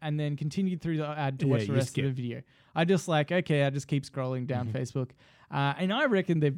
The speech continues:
Speaker 1: they're definitely gonna be getting some data off that. And
Speaker 2: Oh,
Speaker 1: I'm sure
Speaker 2: absolutely.
Speaker 1: I'm not the only one that's like, "Oh, an ad's coming up. Oh, this doesn't interest me enough," and just keep scrolling through. Which, you know, previously those kind of videos are the ones that,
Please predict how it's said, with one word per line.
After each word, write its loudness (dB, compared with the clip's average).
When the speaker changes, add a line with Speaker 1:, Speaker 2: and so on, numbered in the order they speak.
Speaker 1:
they're 0
definitely -2
gonna -2
be 0
getting -2
some -2
data 0
off -8
that. -8
And 4
Speaker 2:
Oh, 6
Speaker 1:
I'm 4
sure 2
Speaker 2:
absolutely. 6
Speaker 1:
I'm 6
not 4
the 0
only 0
one 0
that's -6
like, 0
"Oh, 6
an 4
ad's 0
coming 0
up. -2
Oh, 2
this 0
doesn't 0
interest -2
me 2
enough," 0
and 4
just -2
keep 0
scrolling -4
through. -2
Which, 2
you -2
know, 2
previously -2
those 0
kind -2
of -2
videos 2
are 0
the 0
ones -4
that, -6